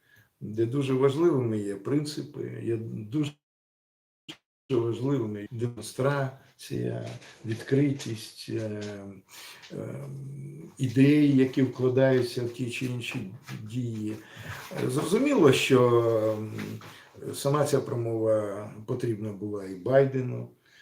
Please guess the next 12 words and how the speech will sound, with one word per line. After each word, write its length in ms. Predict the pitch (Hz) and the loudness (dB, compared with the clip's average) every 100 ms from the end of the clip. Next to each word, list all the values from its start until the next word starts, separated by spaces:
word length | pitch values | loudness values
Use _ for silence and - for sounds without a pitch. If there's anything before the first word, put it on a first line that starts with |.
| _ _ | _ _
оскільки 920 | - 117 120 - 123 117 110 113 110 | -10 -6 -6 -4 -2 -2 0 0 0
ж 300 | - - - | -4 -12 -14
після 240 | 110 - 113 | -12 -8 -6
Нового 360 | 113 113 117 | -4 -4 -2
року 260 | 113 107 104 | -2 -4 -6
там, 320 | 110 107 107 - - - - | -6 -8 -8 -12 -20 -18 -10
е, 220 | 120 117 110 | -6 -4 -4
за 200 | 107 120 | -4 -4
кілька 340 | 127 113 120 | -4 -6 -4
днів 360 | 113 117 107 104 | -4 -4 -6 -8
вже 200 | 101 110 | -6 -6
буде 600 | 101 107 107 107 104 | -6 -6 -4 -4 -4